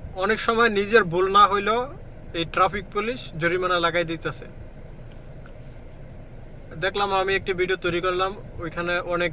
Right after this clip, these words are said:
বাংলাদেশি ভাইরাও কমেন্ট করছে এই জরিমানা সম্বন্ধে। এই জরিমানা থেকে আমরা কিভাবে মুক্ত পাব বা জরিমানা দিয়ে কি গাড়ি চালিয়ে প্রফিট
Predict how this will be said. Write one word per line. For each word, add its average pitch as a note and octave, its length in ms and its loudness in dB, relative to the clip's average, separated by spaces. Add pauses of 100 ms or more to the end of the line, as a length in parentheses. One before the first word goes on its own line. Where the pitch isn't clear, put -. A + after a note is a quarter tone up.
বাংলাদেশি E3 440 -2
ভাইরাও D#3 320 0
কমেন্ট E3 320 -2
করছে E3 240 -4
এই E3 400 -4
জরিমানা F3 380 2
সম্বন্ধে। D#3+ 600 -4 (1300)
এই F3+ 60 -2
জরিমানা G#3 420 4
থেকে F#3+ 220 2
আমরা G3 220 4
কিভাবে F#3 380 0
মুক্ত F3+ 320 -4
পাব F3 460 0 (440)
বা D#3 180 0
জরিমানা F#3+ 720 6 (920)
দিয়ে G3+ 220 8
কি G3+ 220 0
গাড়ি F#3 460 4 (100)
চালিয়ে F3+ 420 6 (1160)
প্রফিট F#3+ 360 2